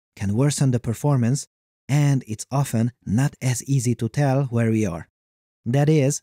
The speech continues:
a great life lesson right there. Perceptilabs is a visual A P I for TensorFlow carefully designed to make machine learning as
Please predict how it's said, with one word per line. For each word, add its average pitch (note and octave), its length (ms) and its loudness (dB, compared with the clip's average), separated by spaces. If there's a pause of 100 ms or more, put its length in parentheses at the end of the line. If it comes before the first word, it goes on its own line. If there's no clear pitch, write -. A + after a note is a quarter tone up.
a A2+ 100 -4
great C3+ 280 0
life C3+ 240 0
lesson G#2 440 -2 (180)
right G2 280 -4
there. E2 300 -10 (1040)
Perceptilabs A2+ 840 -4
is A2 120 -8
a A2+ 60 -2
visual D3 420 0
A C3 140 0
P C3+ 200 0
I A#2+ 260 -2
for A2 200 -6
TensorFlow A2 680 -2 (100)
carefully D#3 480 -2
designed B2+ 560 -2 (120)
to A#2 80 -2
make C3 220 2
machine B2+ 380 0
learning A2+ 340 0 (180)
as D3 220 -2